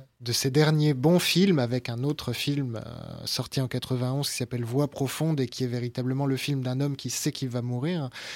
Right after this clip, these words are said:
Et c'est là, c'est là que Fulci se montre, euh, quand il commence à faire des films un peu plus personnels, euh,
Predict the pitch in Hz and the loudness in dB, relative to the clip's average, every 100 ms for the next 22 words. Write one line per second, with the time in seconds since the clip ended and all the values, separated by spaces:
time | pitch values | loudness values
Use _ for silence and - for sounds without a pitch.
0 | - - 120 113 135 127 127 120 - 139 | -14 -8 -4 0 0 0 0 -2 0 2
1 | 139 - - 131 - 156 - 135 131 143 | 0 -2 -6 -2 0 0 0 -2 -2 -4
2 | - 120 107 - - - - 156 147 151 | -6 -6 -6 -8 -14 -16 -4 -2 0 0
3 | - 175 180 165 139 147 139 135 156 139 | 2 4 4 2 0 2 2 0 0 0
4 | 123 123 - 151 - 127 - 131 139 156 | -2 -8 -4 -2 -2 -2 -2 0 2 2
5 | 139 110 107 | 0 -4 -6